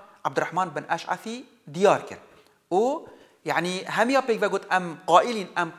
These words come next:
ما قبیله کت ام راوستین حتی سالا کادی جارا کادی ام جیشه، یعنی، بحرکینین و ولات سجستانه رزگار بکین.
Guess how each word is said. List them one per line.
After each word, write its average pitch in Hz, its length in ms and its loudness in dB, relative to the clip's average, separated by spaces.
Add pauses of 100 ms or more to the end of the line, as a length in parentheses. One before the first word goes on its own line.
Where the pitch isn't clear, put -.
(200)
ما 160 180 4
قبیله 247 600 2
کت 196 140 0 (200)
ام 156 160 0
راوستین 269 460 6
حتی 220 200 -2
سالا 196 280 0
کادی 185 240 -6
جارا 170 220 -2
کادی 160 300 -8
ام 175 180 -4 (360)
جیشه، 160 460 -6 (320)
یعنی، 143 220 -4
بحرکینین 196 680 -4
و 196 120 -6 (100)
ولات 156 320 0
سجستانه 180 640 -10 (240)
رزگار 131 340 -6
بکین. - 240 -20